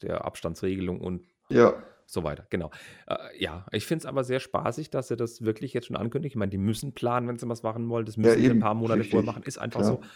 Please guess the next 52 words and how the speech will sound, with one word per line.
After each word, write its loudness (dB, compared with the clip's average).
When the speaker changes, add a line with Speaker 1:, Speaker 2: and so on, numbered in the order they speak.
Speaker 1:
Und 2
im 0
Zweifel 4
müssen -4
sie -8
es -6
absagen. -4
Und -4
ich -14
denk, -4
dass -6
es -16
für -8
sie -6
auch -4
einfacher -4
ist, -6
zu -10
sagen, -4
"Gut, -6
wir -2
haben -4
Geld -2
in, -4
in -2
den -2
Wind -2
geschossen -6
und -8
es -8
findet -4
nicht -8
statt", -2
anstatt 2
zu -4
sagen, 2
"Ja, 2
wir 2
hätten's -2
machen -2
können -2
und -2
alle -2
sind -2
sauer 0
auf -4
uns." -14
Speaker 2:
Ja, 12
Speaker 1:
Ich 8
glaub, 2
so 2
Speaker 2:
richtig. 4